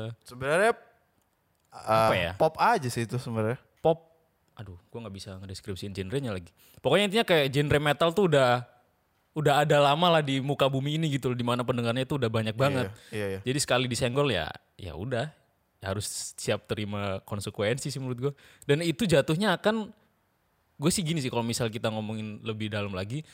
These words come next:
Speaker 1: Iya.
Speaker 2: itu malah ngeru-, gue takutnya citra dari band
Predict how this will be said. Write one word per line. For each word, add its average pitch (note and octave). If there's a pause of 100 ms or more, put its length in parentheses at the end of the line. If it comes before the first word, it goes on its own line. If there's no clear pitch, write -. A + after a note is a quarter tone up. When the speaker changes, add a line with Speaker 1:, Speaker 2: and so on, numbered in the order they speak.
Speaker 1:
Iya. G#2+
Speaker 2:
itu C#3
malah D#3
ngeru-, C#3+ (160)
gue D3
takutnya E3+ (640)
citra -
dari C3+
band B2